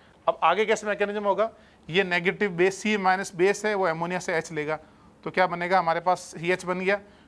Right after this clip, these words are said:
फिर दूसरे इलेक्ट्रॉन का अटैक, फिर से सी माइनस बना, फिर ये बेस बना और बेस ने अमोनिया से क्या लिया? एच। तो ultimately हमारा साइड प्रोडक्ट क्या बन गया साथ में?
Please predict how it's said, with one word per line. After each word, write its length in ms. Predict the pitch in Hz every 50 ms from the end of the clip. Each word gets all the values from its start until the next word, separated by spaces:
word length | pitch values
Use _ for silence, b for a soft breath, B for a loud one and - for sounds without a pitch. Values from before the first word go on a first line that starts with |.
| B B
फिर 120 | - 196 185
दूसरे 320 | 156 165 175 170 - 208 196
इलेक्ट्रॉन 400 | 190 185 180 - 202 202 196 196
का 100 | 208 190
अटैक, 320 | 185 175 190 202 214 208 - - -
फिर 200 | - - 180 165
से 160 | - - 190
सी 200 | 185 - 196 185
माइनस 300 | 180 175 170 175 175 160
बना, 200 | 165 165 151 156 151 - -
फिर 200 | - - 196 208
ये 100 | 214 202
बेस 260 | 170 175 190 202 -
बना 260 | 180 170 165 165 165 165 b b b b b b -
और 100 | 160 147
बेस 300 | 143 147 165 185 180 185
ने 60 | 202 170
अमोनिया 300 | 160 165 160 165 175 175
से 160 | 165 - 170
क्या 140 | 170 180 170
लिया? 260 | 165 156 165 190 - - - -
एच। 280 | 156 147 - - - - b b b b b b b -
तो 60 | 185 170
ultimately 540 | 190 175 156 196 202 196 196 185 190 202 196
हमारा 260 | 190 180 185 185 196
साइड 360 | 190 - - 170 175 185 165
प्रोडक्ट 220 | 160 190 196 185 180
क्या 120 | 190 190 185
बन 180 | 180 170 170
गया 120 | 165 180 180
साथ 340 | 180 - 170 156 156 - 170
में? 120 | 180 226